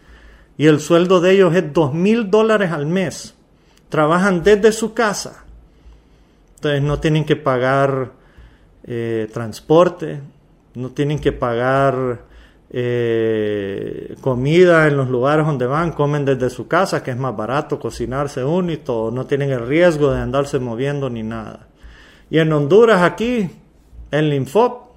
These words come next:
la mayoría del pisto se va en sueldos y salarios. En vez de estar sacando unos quinientos, eh, programadores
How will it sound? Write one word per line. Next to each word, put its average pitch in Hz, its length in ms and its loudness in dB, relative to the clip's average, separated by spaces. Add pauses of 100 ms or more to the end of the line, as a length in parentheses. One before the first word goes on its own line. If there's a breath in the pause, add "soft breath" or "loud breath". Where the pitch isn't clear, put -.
(140)
la 160 120 -4
mayoría 156 400 4
del 190 140 4
pisto 220 320 0
se 170 120 -2
va 170 120 0
en 175 80 0
sueldos 170 340 0
y 147 80 -2
salarios. 110 680 -12 (600 soft breath)
En 135 160 -4
vez 151 160 2
de 185 80 6
estar 185 240 2
sacando 190 460 2
unos 185 180 0
quinientos, 160 1120 0 (580 soft breath)
eh, 127 380 -2
programadores 151 1080 2